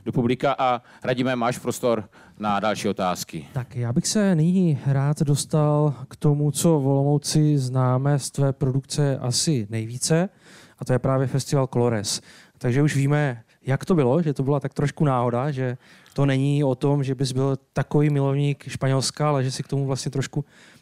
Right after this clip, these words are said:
Speaker 2: přišel jako slepý gouslím, teď to trošku přeháním. A, ale pojď, pojď nám trošku představit ten festival. Teď se chystá kolikátý ročník?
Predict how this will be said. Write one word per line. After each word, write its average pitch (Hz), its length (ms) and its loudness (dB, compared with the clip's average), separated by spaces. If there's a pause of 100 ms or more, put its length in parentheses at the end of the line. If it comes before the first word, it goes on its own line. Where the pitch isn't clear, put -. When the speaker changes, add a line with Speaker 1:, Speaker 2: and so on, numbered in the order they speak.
Speaker 2:
přišel 139 540 -2 (320)
jako 131 360 0
slepý 143 300 0
gouslím, 139 440 2
teď 135 120 -6
to 135 80 -6
trošku 147 280 -2
přeháním. 135 560 0 (580)
A, 131 520 0
ale 147 220 0
pojď, - 280 -2
pojď 165 180 -2
nám 180 200 0
trošku 175 260 -2
představit 170 500 0 (100)
ten 180 140 0
festival. 170 580 -2
Teď 165 200 -4
se 180 120 0
chystá 170 400 -2
kolikátý 160 400 -2
ročník? 185 460 -4